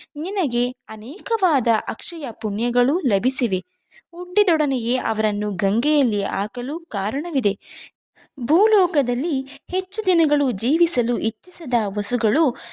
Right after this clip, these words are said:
ನನ್ನನ್ನು ಹಾಗೆಯೇ ಪ್ರಾರ್ಥಿಸಿದ್ದರು. ಶಾಪದ ಕಾರಣದಿಂದ ಮಾನವರಾಗಿ ಹುಟ್ಟಿದ ಮರುಕ್ಷಣದಲ್ಲಿಯೇ ಅವರನ್ನು ಗಂಗೆಯೊಳಕ್ಕೆ ಹಾಕಿ ಮಾನವ ಜನ್ಮದಿಂದ ವಿಮೋಚಿಸಬೇಕೆಂಬುದು ನಮ್ಮಗಳ ಒಪ್ಪಂದವಾಗಿತ್ತು.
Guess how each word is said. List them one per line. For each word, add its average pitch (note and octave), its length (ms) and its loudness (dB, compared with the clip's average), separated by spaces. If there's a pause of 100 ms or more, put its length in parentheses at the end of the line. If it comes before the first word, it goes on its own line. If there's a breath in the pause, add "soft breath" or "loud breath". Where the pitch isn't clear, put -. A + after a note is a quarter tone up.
(140 loud breath)
ನನ್ನನ್ನು F#4+ 540 0
ಹಾಗೆಯೇ C#4+ 580 0
ಪ್ರಾರ್ಥಿಸಿದ್ದರು. G3+ 840 -2 (300 loud breath)
ಶಾಪದ F4 520 0
ಕಾರಣದಿಂದ A#3+ 800 0
ಮಾನವರಾಗಿ C#4+ 880 4
ಹುಟ್ಟಿದ G#3+ 360 -2 (120)
ಮರುಕ್ಷಣದಲ್ಲಿಯೇ G#3+ 1160 -2 (460 loud breath)
ಅವರನ್ನು E4+ 480 -2
ಗಂಗೆಯೊಳಕ್ಕೆ C4+ 840 2
ಹಾಕಿ A#3+ 720 -4 (120)
ಮಾನವ F#4 480 0
ಜನ್ಮದಿಂದ B3 600 0 (440 loud breath)
ವಿಮೋಚಿಸಬೇಕೆಂಬುದು A#3+ 1300 2
ನಮ್ಮಗಳ C4 600 4
ಒಪ್ಪಂದವಾಗಿತ್ತು. A#3 1040 -2